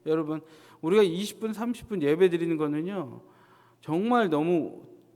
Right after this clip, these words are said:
그들에게 아무것도 아니에요. 그냥 숨 쉬는 거하고 똑같은 거예요. 근데 마지막 예배를 드리고 절박하게 기도하니까 오히려 믿음이 흔들리지 않는다는 거예요.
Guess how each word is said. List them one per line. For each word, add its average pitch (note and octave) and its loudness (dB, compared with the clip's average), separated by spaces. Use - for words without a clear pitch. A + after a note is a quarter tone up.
그들에게 G#3+ 0
아무것도 G#3 -2
아니에요. D#3 -2
그냥 D#3+ 0
숨 C4 0
쉬는 C4 -2
거하고 D#3+ -2
똑같은 D#3+ -10
거예요. A#2+ -18
근데 F3+ 0
마지막 G#3+ 6
예배를 F3+ 2
드리고 F3+ -4
절박하게 F#3 2
기도하니까 E3 -2
오히려 A3+ 6
믿음이 F3+ 0
흔들리지 G#3 -2
않는다는 B2+ -8
거예요. - -20